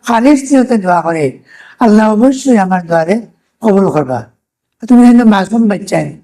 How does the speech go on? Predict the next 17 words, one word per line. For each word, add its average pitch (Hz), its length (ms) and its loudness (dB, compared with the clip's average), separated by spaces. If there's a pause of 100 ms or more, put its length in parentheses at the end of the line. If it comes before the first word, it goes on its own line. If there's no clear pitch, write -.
(400)
আল্লাহর 208 300 0
হাতে 190 260 -2
তো 214 100 -2
তোমার 190 220 -2
গুনাহ, 175 260 -4
কোনো 185 240 -4
গুনাহ 175 240 -4
নাই। 151 180 -6 (920)
এ 196 40 -2
কারণে 196 300 -2
বেশি 190 320 -2
বেশি 202 180 -2
করে 180 220 -2
আমরা 160 320 -2 (480)
পাঁচ 208 200 -4
ওয়াক্ত 233 200 0
নামাজ 220 440 -2